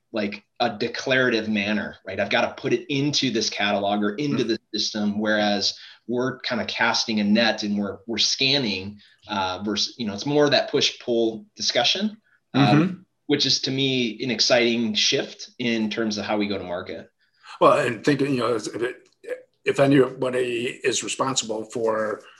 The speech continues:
Speaker 2: implementing policies and techniques around ensuring governance, oh, it's, it's a dream, right?
Speaker 1: Yeah.
Speaker 2: I'm, uh, I'm being the most arduous part of governance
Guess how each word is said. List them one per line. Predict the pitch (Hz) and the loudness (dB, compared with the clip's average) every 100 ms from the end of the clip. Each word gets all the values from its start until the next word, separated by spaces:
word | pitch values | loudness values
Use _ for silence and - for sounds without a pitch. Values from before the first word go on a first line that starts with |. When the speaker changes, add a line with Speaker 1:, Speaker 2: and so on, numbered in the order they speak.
| - - _ - | -20 -20 _ 2
Speaker 2:
implementing | 151 160 135 120 120 117 113 110 107 - | 4 4 2 2 0 -2 -4 -4 -8 -6
policies | - 127 131 - 113 104 | -2 0 0 -2 -4 -4
and | 104 | -6
techniques | 101 113 - 120 131 117 | -6 -6 -4 -4 -2 -4
around | 110 107 107 101 101 - _ | -4 -6 -8 -8 -12 -18 _
ensuring | 113 107 - 123 120 107 | -6 -2 0 0 -2 -4
governance, | 104 113 113 101 85 - - _ _ - | -2 -2 -2 -4 -4 -6 -8 _ _ -2
oh, | 127 127 131 - _ _ _ | -2 -2 -10 -14 _ _ _
it's, | 135 117 - _ _ - | -10 -10 -14 _ _ -6
it's | 135 | -4
a | 120 | -2
dream, | 117 127 123 95 - - | 2 4 4 0 -8 -4
right? | 120 156 - _ _ - | -2 -2 -6 _ _ -2
Speaker 1:
Yeah. | 139 117 | 2 2
Speaker 2:
I'm, | 113 | 0
uh, | 120 - _ | -4 -6 _
I'm | 131 131 | -4 -2
being | 120 120 117 | -2 -2 -2
the | 117 | -2
most | 127 131 | -2 0
arduous | 127 120 104 | -2 -2 -4
part | - 131 123 | -2 -2 -2
of | 101 101 _ - | -4 -6 _ -6
governance | 123 120 113 107 127 - - | -2 -2 -2 -6 -4 -4 -4